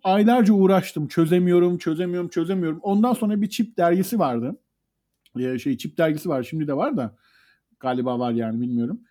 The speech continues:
Ee, onun verdiği C D'de bir tane demo bir program vardı abi. O da ilk keylogger'lardan. Yani aslında şimdi virüs olarak nitelendirdiğimiz bilgisayar yazılımı ya da işte malware denilen bilgisayar yazılımı, keylogger'lar.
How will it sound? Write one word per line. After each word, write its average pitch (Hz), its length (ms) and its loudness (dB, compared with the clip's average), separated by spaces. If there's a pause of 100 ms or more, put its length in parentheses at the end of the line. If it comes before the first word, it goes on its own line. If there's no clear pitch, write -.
(440)
Ee, 139 260 0 (100)
onun 233 320 2
verdiği 214 360 4
C 202 240 0
D'de 202 240 2
bir 196 80 2
tane 220 340 2
demo 214 280 6
bir 214 100 2
program 202 480 2
vardı 123 260 -2
abi. 120 240 -4 (600)
O 208 160 2
da 262 240 0 (100)
ilk 285 200 0 (160)
keylogger'lardan. 160 1080 4
Yani 160 260 -4
aslında 190 420 0
şimdi 196 340 0
virüs 208 240 4
olarak 165 300 -2
nitelendirdiğimiz 151 1040 -4
bilgisayar 151 500 -4
yazılımı 143 640 -4
ya 139 180 -6
da 135 100 -4
işte 135 200 -10
malware 139 560 -2 (160)
denilen 131 380 -8
bilgisayar 147 340 -8
yazılımı, 120 400 -4
keylogger'lar. 143 640 -6